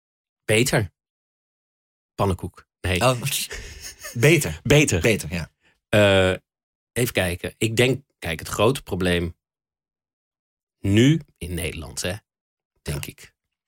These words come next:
Speaker 1: is dat mensen niet luisteren.
Speaker 2: Mhm.
Speaker 1: Dat mensen inderdaad geen sorry zeggen. Dat mensen, eh, op social media zitten.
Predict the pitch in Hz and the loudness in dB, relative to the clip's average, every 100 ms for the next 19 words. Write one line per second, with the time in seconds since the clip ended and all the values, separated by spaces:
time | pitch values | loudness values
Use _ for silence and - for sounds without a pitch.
0 | _ 98 95 - - 87 90 87 - 92 | _ -2 0 -2 -6 -4 -2 -2 -2 -2
1 | 90 73 87 - 110 147 _ _ _ - | -2 -4 -4 -6 -8 -10 _ _ _ -10
2 | - - _ _ - 87 90 - - 107 | -8 -10 _ _ -10 -4 -2 -2 0 2
3 | 95 87 87 - 92 95 101 95 - - | 2 0 -4 -4 -2 0 -2 -4 -8 -14
4 | _ _ _ _ _ _ - 95 92 87 | _ _ _ _ _ _ -8 -4 -2 -2
5 | - 87 85 - _ _ _ _ _ _ | -2 -4 -4 -10 _ _ _ _ _ _
6 | _ 82 80 80 82 87 _ _ _ _ | _ -12 -10 -10 -10 -14 _ _ _ _
7 | _ _ _ _ _ _ _ _ _ _ | _ _ _ _ _ _ _ _ _ _
8 | - 104 95 101 98 98 104 98 98 - | -6 -2 0 2 2 2 2 2 -2 -4
9 | 110 | -8